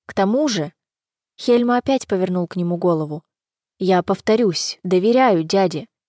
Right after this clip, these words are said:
но хватит ему медлить. А ну как перенесет сдачу долины, узнав, что ты собрался в поход. Хочешь этого?» Янгрет досадливо возвел глаза к небу.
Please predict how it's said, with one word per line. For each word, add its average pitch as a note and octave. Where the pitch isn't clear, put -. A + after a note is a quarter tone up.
но G3+
хватит A3
ему F3+
медлить. F#3
А G3
ну A3+
как B3+
перенесет B3+
сдачу G3
долины, G#3
узнав, G3
что -
ты -
собрался G3+
в -
поход. -
Хочешь -
этого?» A3
Янгрет A3
досадливо G#3
возвел F#3
глаза F3+
к -
небу. E3